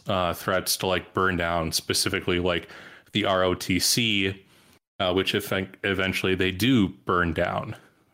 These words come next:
uh, with, uh, with minimal, uh, response or consequences. So, I mean, you can imagine this again happening in the,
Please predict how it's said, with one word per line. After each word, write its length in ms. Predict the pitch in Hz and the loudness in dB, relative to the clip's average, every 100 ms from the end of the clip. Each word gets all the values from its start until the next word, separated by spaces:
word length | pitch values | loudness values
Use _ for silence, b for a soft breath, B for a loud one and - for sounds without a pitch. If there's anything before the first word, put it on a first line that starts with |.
| _ - | _ -4
uh, 380 | 101 90 82 80 B B B - _ _ _ - - _ _ _ _ | 0 2 0 -4 B B B -20 _ _ _ -20 -20 _ _ _ _
with, 260 | - 95 - | -4 -4 0
uh, 220 | 95 90 | 0 2
with 200 | 104 95 | 2 0
minimal, 580 | 101 101 98 92 87 85 - | 2 2 2 2 2 -2 -6
uh, 140 | 92 87 | -2 0
response 600 | 87 - 101 90 85 - | 2 0 0 0 0 -2
or 80 | 82 | -4
consequences. 1000 | 104 95 - - 101 - - - - - b b b b b b b b b b b b b - | -4 -2 -4 -6 -8 -8 -6 -4 -4 -6 b b b b b b b b b b b b b -4
So, 440 | 117 113 107 - - | 0 2 0 -4 -4
I 60 | |
mean, 160 | 117 117 | 0 2
you 100 | 117 | 0
can 300 | 117 113 104 | 2 0 0
imagine 480 | 110 107 110 123 120 | 2 4 4 2 2
this 220 | 98 - | 2 0
again 220 | 101 95 90 | -2 -2 -2
happening 420 | 92 92 95 90 | -2 -2 -2 0
in 100 | 90 | 0
the, 120 | 85 | -2